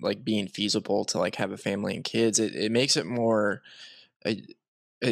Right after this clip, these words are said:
it definitely shifted my idea around that potential. It, it makes it, like, I, I, I think, like, one of the things that, like, dissuades people from wanting to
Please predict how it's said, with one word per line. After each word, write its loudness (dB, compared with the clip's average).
it -6
definitely -2
shifted 0
my 0
idea 0
around -2
that -4
potential. -2
It, -2
it -4
makes 2
it, 0
like, -4
I, 2
I, 0
I 2
think, -2
like, 2
one 4
of 4
the 2
things 0
that, 0
like, -6
dissuades 0
people -2
from -6
wanting 0
to -2